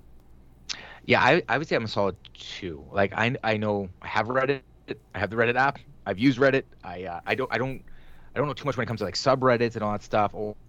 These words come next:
or how to look something. I, I, like, if I would use it, I type something in, I get my inform-, my information out of there. I'm not hanging around to make friends on Reddit. Although I don't know a ton about it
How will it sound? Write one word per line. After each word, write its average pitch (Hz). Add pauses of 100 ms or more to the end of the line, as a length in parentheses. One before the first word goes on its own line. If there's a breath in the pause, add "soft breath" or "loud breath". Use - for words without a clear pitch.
or 101 (480)
how 113
to 104
look 98
something. 110
I, 123
I, 120
like, 110 (100)
if 113 (380)
I 113
would 117
use 151
it, 170 (320 soft breath)
I 98
type 117
something 117
in, 107
I 101
get 110
my 113
inform-, 104
my 113
information 107
out 78
of 73
there. 98
I'm 104
not 107
hanging 113
around 95
to 90
make 90
friends 90
on 82
Reddit. 73 (600 loud breath)
Although 104 (460)
I 120
don't 170
know 147 (100)
a 120
ton 123
about 143
it 175